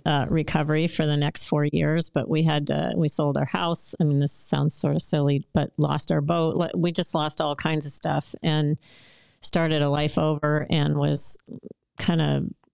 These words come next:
we bought this fixer upper, and it was very symbolic of trying to rebuild our lives as a family. And unfortunately, <clears throat> my kids were aware of,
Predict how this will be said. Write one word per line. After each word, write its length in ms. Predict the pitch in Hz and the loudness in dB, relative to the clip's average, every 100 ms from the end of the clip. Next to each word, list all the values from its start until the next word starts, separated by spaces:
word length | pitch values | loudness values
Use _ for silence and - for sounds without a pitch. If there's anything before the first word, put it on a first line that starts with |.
| _ _ - - | _ _ -10 0
we 200 | 170 160 | 0 2
bought 240 | 160 156 | 0 0
this 200 | 156 - | -2 -2
fixer 400 | - 156 - 147 | -4 -2 0 2
upper, 280 | 143 - 151 | 2 0 2
and 120 | 147 | 2
it 80 | - | 0
was 300 | - - - | -2 -2 -4
very 280 | 180 165 156 | 0 0 2
symbolic 680 | - 151 139 139 151 151 156 | 0 0 2 2 0 0 0
of 280 | 143 135 - | 0 -2 -6
trying 300 | - 156 151 | 0 2 4
to 220 | 147 143 - - _ _ _ _ _ 175 | 4 2 -2 -20 _ _ _ _ _ 0
rebuild 540 | 156 165 147 151 147 | 2 4 2 2 2
our 200 | 135 139 | 2 2
lives 380 | 147 147 160 - | 2 0 0 0
as 120 | 147 | 0
a 60 | 147 | 0
family. 540 | - 151 147 165 196 - - - - - - - | 0 2 2 2 0 -2 -12 -12 -12 -16 -20 -2
And 460 | 165 160 156 147 - | 0 2 2 2 0
unfortunately, 1160 | - 156 156 - 226 226 156 147 160 151 160 - _ | 0 2 0 0 -2 0 0 0 2 2 2 -4 _
<clears throat> 120 | - 247 | -2 2
my 400 | 254 202 170 151 | 4 4 2 2
kids 320 | 220 214 165 | 0 0 0
were 160 | 143 | 2
aware 340 | 139 135 143 143 | 2 2 2 2
of, 180 | 139 | 0